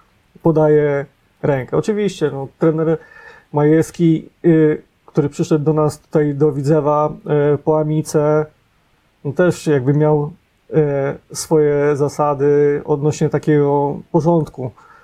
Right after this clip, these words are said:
można powiedzieć, y, porządku niemieckiego. Wszyscy ze-, razem siadamy do posiłków, odpowiedni strój, no, jakby każdy z trenerów, a naprawdę pracowałem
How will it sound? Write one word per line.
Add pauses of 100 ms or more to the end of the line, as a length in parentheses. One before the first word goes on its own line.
(120)
można
powiedzieć,
y,
porządku
niemieckiego.
Wszyscy
ze-, (120)
razem
siadamy (580)
do (1120)
posiłków,
odpowiedni
strój, (220)
no, (800)
jakby
każdy
z
trenerów, (640)
a
naprawdę (180)
pracowałem